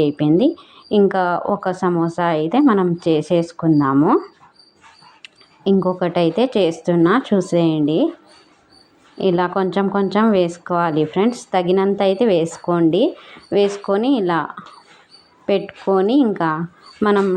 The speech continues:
సమోసా షేప్ అయితే ఇలా తీసేసుకోవాలి. ఈ పిండి, మిగతా పిండి అంతా తీసేసుకొని పక్కనైతే పెట్టుకోవాలి. చూడండి ఇంకో సమోసా అయితే రెడీ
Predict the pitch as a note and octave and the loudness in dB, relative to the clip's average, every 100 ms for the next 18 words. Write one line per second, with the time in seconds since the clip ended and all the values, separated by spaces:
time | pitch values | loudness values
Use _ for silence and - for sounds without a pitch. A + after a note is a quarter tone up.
0 | F3+ F#3 F3+ F3 F3 F3+ F3+ F#3+ F3 - | -2 -2 0 2 2 0 -2 -2 -2 -6
1 | - - G3 F#3 F3+ D#3+ E3 C4 D#4 G3 | -14 -6 -2 -2 0 -4 -2 -2 -2 0
2 | F#3+ F3 D#3+ D#3+ D3 D#3+ - D#3 D3 C#3+ | -2 0 -2 0 -2 -4 -6 -2 -2 0
3 | G3+ C#4 B3 G#3+ G3 F#3+ F#3+ F3+ F3 F#3+ | 0 0 0 2 2 2 0 -2 -2 -2
4 | F#3+ F3+ F3 F3 F3+ B3 C#4+ C#4+ - - | 2 2 2 0 -2 -2 -4 -6 -20 -20
5 | _ G#3+ G3+ G3+ G3+ G3+ F3+ G#3+ C4+ B3 | _ 0 0 0 -2 -4 -2 -2 -2 -4
6 | - F#3 F3 G3+ G#3 E3+ - E3 D#3+ D3 | -2 -2 0 -2 -2 -4 -4 -2 -2 -2
7 | D#3+ C#4+ G4+ - _ _ _ _ _ _ | -2 -2 -4 -14 _ _ _ _ _ _
8 | _ F3+ E3 D#3 E3 C#4+ E4+ G#3 G#3 F#3 | _ -2 0 0 0 -2 0 0 2 0
9 | F#3 F3 E3 E3 - E3+ D#3+ D3 D#3 C4+ | -2 -2 0 -2 -2 -2 -2 -4 -2 -4
10 | G4+ - _ _ _ G#3 G3+ F#3+ | -4 -12 _ _ _ 0 0 2